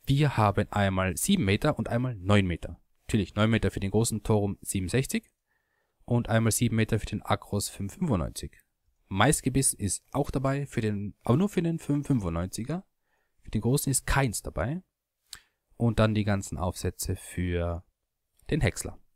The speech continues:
Sechs Meter Breite, drei Meter Breite, fünf Meter Breite, das ist was anderes schon. Ja,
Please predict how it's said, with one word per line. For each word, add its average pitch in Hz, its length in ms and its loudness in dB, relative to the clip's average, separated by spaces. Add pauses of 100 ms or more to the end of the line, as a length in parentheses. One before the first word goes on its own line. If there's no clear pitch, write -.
(560)
Sechs - 240 -4
Meter 101 180 0
Breite, 98 420 0
drei 90 220 0
Meter 95 260 -2
Breite, 85 360 -4
fünf 98 260 -6
Meter 87 220 -4
Breite, 82 400 -2
das - 200 -8
ist - 200 -12
was - 100 -4
anderes 67 300 -8
schon. - 220 -12 (1200)
Ja, 117 200 4